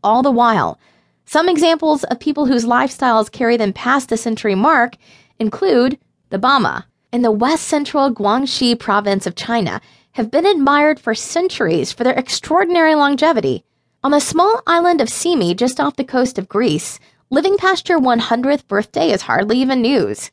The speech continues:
The Hunzas, high up in the Himalayas on the Pakistani border, are also known to live a hundred years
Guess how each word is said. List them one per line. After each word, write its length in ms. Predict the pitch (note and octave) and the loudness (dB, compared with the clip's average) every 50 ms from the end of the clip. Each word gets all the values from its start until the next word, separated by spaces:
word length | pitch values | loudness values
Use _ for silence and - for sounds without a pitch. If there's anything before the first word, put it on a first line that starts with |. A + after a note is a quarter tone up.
| _ _ _ _ _ _ _ - | _ _ _ _ _ _ _ -4
The 100 | - C3 | -4 0
Hunzas, 760 | - F4+ G#4 G#4+ G#4+ E4 A3 D#3 A#2+ C#3 E3+ - - - - _ _ - | 2 2 2 4 2 2 2 2 0 0 -2 -6 -12 -16 -20 _ _ -8
high 260 | - - E4 F4+ G4 | -2 0 2 2 2
up 120 | G4+ - | 2 0
in 60 | F4 D#4 | 0 0
the 80 | D#4 | 2
Himalayas 600 | C4 D4 D4 D4+ C#4+ C#4 B3+ G#3 F#3 F#3+ G3 - - - | 2 2 0 2 2 2 2 2 2 2 0 0 -4 -4
on 80 | A3+ | -2
the 80 | A#3 A3 | -2 -2
Pakistani 580 | - B3+ C4+ C4 - B3+ - - A#3 A#3+ A#3 G#3+ | 0 -2 -2 -2 -2 -4 -4 -2 0 0 0 2
border, 400 | F#3+ F3 F3+ G3 A3+ C4+ C#4+ - - - - _ _ - | 2 2 2 2 2 0 0 -2 -8 -20 -20 _ _ -4
are 180 | A#3 B3+ B3 - | -2 -2 0 0
also 340 | - B3+ C#4 D4 - D#4+ D#4 | 0 -2 -2 -2 -2 -2 0
known 240 | D4 C4 B3 C4 C4 | 0 2 0 0 0
to 60 | A#3+ | 0
live 180 | A3+ A#3 A#3 A3+ | 0 0 0 0
a 60 | G3 | -2
hundred 500 | - - - A#3+ C4+ C#4 D#4 D#4 D#4+ B3 | -4 -4 -2 -2 -2 0 0 0 0 0
years 340 | A3+ A3+ A3+ A3+ A3+ B3 | 0 0 2 2 2 0